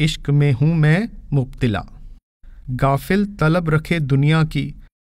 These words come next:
आकिल चाहे आकबत। मैं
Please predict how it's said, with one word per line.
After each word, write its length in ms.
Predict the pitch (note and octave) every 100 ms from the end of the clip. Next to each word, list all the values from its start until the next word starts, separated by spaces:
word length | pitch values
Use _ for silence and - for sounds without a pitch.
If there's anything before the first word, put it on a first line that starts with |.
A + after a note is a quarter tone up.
| _ - -
आकिल 420 | B2+ C#3 C#3+ G3+ G3+
चाहे 480 | F3 D#3 D3+ E3+ - C3+
आकबत। 580 | D3 D3+ D3 C#3 - - - - _ _ - C3
मैं 280 | C#3+ F#3+